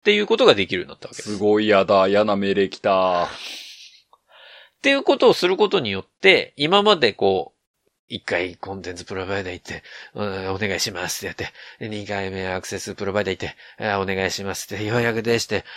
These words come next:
Speaker 1: あ、みたいな労力がなくなったので、被害者からすると比較的簡単にそこら辺の一連の流れを遂行することができる。つまり、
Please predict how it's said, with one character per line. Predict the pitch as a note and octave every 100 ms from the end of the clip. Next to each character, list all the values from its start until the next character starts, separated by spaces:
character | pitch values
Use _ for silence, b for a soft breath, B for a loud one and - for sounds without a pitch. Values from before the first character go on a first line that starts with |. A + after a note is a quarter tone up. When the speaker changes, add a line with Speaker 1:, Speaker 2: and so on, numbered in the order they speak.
| B
Speaker 1:
あ、 | B C3+ B2+ A#2+ A2 G#2
み | C3+
た | C#3 C#3+
い | F#3
な | - -
労 | D#3 F3 C#3
力 | G#2 F#2
が | D#2+
な | F2
く | G2 C#3
な | C#3+
っ | - -
た | D3+
の | B2+
で、 | D3 D#3+ - _ _ _ _ _ _ _
被 | - D#3+
害 | G3 G#3
者 | F#3+ F3
か | E3+
ら | E3
す | -
る | F3
と | F3+
比 | F3+ -
較 | E3 -
的 | C#3+ C3+
簡 | - C#3 F3+
単 | - F#3 F3
に | E3+
そ | D3+ -
こ | C#3+
ら | C3
辺 | B2+ B2+
の | D3+ F#3+ C#3+ - -
一 | B2+ - D3
連 | C3+
の | B2+
流 | A#2 A2+ B2
れ | A#2+ A#2+
を | D#3 C#3 - _ _ -
遂 | - C3 B2+
行 | - A2 G2
す | G2+
る | G2
こ | G2
と | F#2 E2
が |
で | F2+ F2
き | E2+
る。 | -
つ | D#3+
ま | C#3
り、 | B2